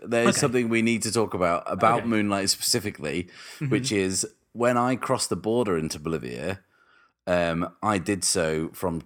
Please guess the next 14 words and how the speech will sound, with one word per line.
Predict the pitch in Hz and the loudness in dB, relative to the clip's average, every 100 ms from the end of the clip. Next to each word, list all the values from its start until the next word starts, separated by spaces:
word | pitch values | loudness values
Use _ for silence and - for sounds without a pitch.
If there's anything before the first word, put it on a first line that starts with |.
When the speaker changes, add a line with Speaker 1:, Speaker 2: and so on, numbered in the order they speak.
| _ | _
Speaker 1:
northern | - 104 107 110 104 | -4 0 2 2 -2
Chile, | 95 - 90 71 82 - | -2 -2 -2 -2 -4 -4
and | 85 | -2
I | 87 | -2
did | 82 90 | -2 -4
so | - 90 85 85 - | -2 0 0 -2 -4
on | 80 | -6
a | 80 | -4
four | - 113 | 0 0
by | 110 107 | 2 0
four | - 98 | 0 -2
Jeep | 82 90 - - | -2 -4 -6 -6
going | 80 80 | -4 -4
through, | 82 85 80 78 80 | -6 -4 -4 -4 -6